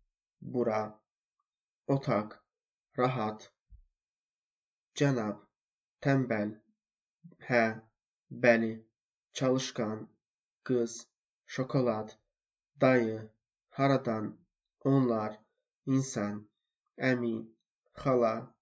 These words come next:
peşə, Ukraynalı, Ukrayna,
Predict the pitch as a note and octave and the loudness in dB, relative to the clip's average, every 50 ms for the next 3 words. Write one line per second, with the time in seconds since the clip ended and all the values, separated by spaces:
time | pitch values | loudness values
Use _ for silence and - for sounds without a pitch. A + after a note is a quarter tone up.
0 | _ _ _ _ _ _ _ - C3+ C3+ - - B2 A2 G#2+ A2 A2+ - _ _ | _ _ _ _ _ _ _ -4 -2 -2 -2 -4 -4 -4 -4 -6 -10 -14 _ _
1 | _ _ _ _ _ _ _ - C#3 C3 - - B2 A2+ A2+ A2+ A2 A2 G#2+ G#2 | _ _ _ _ _ _ _ -8 -8 -8 -4 -4 -2 -2 0 0 -2 -2 -4 -4
2 | G2+ G#2 G#2+ G#2 G#2+ - _ _ _ _ _ _ _ - - B2+ B2 - - A#2+ | -6 -6 -8 -10 -12 -18 _ _ _ _ _ _ _ -12 -10 -10 -8 -4 -4 -2
3 | A2+ A2 A2 A2 G#2+ G#2+ | -2 -2 -2 -4 -6 -6